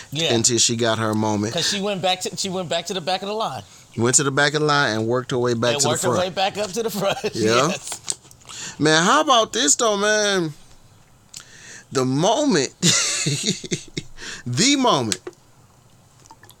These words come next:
Speaker 2: we didn't know if it would happen. If you told me three years,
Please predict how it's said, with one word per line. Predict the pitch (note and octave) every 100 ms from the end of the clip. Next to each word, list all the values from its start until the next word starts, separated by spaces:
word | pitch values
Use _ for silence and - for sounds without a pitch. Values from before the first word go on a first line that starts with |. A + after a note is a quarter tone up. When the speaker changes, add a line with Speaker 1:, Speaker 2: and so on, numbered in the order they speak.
| _ _ _ - - - - - - - B2
Speaker 2:
we | B2+
didn't | C3+ C3 B2
know | C3+
if | C3+
it | C3
would | G#2+ A2
happen. | B2+ C3+ C#3+ C3
If | A2+
you |
told | A#2 E3 E3+
me | E3
three | D#3+ D#3
years, | D3 C#3+ C3+